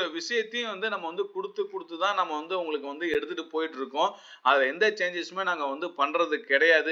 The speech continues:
அப்படின்றது உங்களுக்கு இப்ப புரியும்னு நினைக்கிறேன் நானு. So இந்த அளவுக்கு நம்ம வந்து ஒரு விஷயத்த நம்ம கொடுக்கறதுக்கு காரணம் என்ன அப்படின்னா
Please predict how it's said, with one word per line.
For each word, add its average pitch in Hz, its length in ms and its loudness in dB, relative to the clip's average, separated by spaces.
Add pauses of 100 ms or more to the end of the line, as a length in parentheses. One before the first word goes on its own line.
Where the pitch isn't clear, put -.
அப்படின்றது 139 400 -2
உங்களுக்கு 139 280 -6
இப்ப 117 160 -16
புரியும்னு 165 400 -2
நினைக்கிறேன் 143 380 2
நானு. 123 180 0 (380)
So 175 100 4 (140)
இந்த 202 220 6
அளவுக்கு 208 300 4
நம்ம 170 280 0
வந்து 170 160 -4
ஒரு 165 200 0
விஷயத்த 180 340 2
நம்ம 147 220 -4
கொடுக்கறதுக்கு 170 460 -4 (120)
காரணம் 160 440 4
என்ன 151 120 -12 (120)
அப்படின்னா 123 420 -6